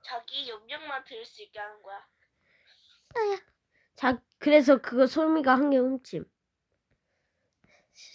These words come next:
Speaker 2: 그래서 거기 딱 엄청 넓은 데를 자기 영역으로 표시함.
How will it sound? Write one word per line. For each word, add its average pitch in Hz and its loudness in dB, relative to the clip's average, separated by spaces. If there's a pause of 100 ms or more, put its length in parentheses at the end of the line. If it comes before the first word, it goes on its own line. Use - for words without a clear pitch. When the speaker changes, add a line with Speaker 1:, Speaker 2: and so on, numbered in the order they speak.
(1400)
Speaker 2:
그래서 233 4 (160)
거기 247 0 (460)
딱 247 6 (200)
엄청 262 2
넓은 233 6
데를 220 4
자기 226 0
영역으로 208 2
표시함. 220 -4